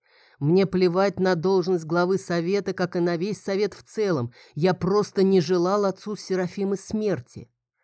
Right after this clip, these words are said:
Наказание — да, чтоб осознал, понял, что на самом деле ценно в жизни, но смерть?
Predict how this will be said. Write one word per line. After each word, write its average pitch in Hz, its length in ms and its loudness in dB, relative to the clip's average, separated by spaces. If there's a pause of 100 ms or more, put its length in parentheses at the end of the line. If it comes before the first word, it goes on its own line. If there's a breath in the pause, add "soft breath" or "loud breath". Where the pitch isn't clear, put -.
(140)
Наказание — 220 640 2
да, 196 380 0 (240 loud breath)
чтоб - 260 -6
осознал, 208 720 0
понял, 220 420 2
что 247 380 -2
на 185 120 4
самом 175 360 0
деле 214 240 -4
ценно 233 420 0
в 214 60 -6
жизни, 165 580 -4 (180 soft breath)
но 143 160 -4
смерть? 165 720 -4